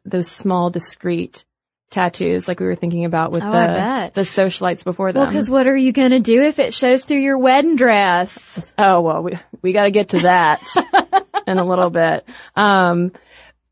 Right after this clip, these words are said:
Speaker 1: around the same time as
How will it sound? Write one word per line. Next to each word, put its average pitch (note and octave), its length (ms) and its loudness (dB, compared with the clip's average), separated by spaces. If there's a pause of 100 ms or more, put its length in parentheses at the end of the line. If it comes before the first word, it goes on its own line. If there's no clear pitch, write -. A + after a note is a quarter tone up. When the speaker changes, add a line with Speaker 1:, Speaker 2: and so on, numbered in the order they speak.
(260)
Speaker 1:
around G#3+ 440 4
the C4 100 4
same G3 320 0
time F#3 720 0
as F3+ 720 0